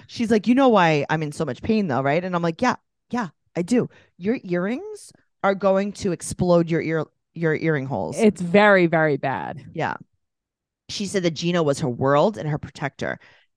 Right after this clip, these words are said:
Speaker 1: Guess what, Jasmine?
Speaker 2: Your
Speaker 1: Grow up.
Speaker 2: protector? Y-, but your protector?
Speaker 1: Grow up.
Speaker 2: Your protector eats T V dinners for dinner every night.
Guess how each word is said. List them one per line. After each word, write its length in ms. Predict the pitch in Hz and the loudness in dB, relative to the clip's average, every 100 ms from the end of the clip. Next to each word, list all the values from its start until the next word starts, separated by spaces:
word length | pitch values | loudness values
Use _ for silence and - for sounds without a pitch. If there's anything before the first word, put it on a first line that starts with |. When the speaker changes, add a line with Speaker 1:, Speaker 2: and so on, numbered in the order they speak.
| 170 - | -14 -2
Speaker 1:
Guess 280 | 202 214 202 | 0 0 2
what, 260 | 185 156 | 2 2
Jasmine? 720 | 143 139 127 120 131 123 120 - _ _ _ _ _ _ - - _ | 2 2 2 0 -4 -6 -8 -16 _ _ _ _ _ _ -20 -20 _
Speaker 2:
Your 120 | 233 262 | -2 4
Speaker 1:
Grow 140 | 269 | 4
up. 40 | 254 | 6
Speaker 2:
protector? 580 | 165 185 - 294 370 349 - | 4 2 2 2 2 -2 -8
Y-, 160 | 202 - - | -16 -16 -10
but 180 | 208 240 | -6 0
your 120 | 254 | 0
protector? 500 | 226 - 220 - - 539 466 - _ _ _ | 0 0 0 0 -2 -2 -2 -12 _ _ _
Speaker 1:
Grow 200 | 156 135 | 0 0
up. 180 | 110 - _ _ _ _ _ _ _ _ _ - | 0 -4 _ _ _ _ _ _ _ _ _ 0
Speaker 2:
Your 160 | 453 | 2
protector 560 | 523 453 415 - 285 202 - | 4 2 2 2 0 -2 -4
eats 440 | 233 226 - - _ | -4 -4 -10 -20 _
T 160 | - 226 | -6 -2
V 100 | 208 | 2
dinners 360 | 180 156 151 - | 2 2 -2 -2
for 100 | 160 | -4
dinner 240 | 147 117 | -2 -2
every 260 | 113 143 131 | -4 -6 -8
night. 280 | 87 73 | -8 -8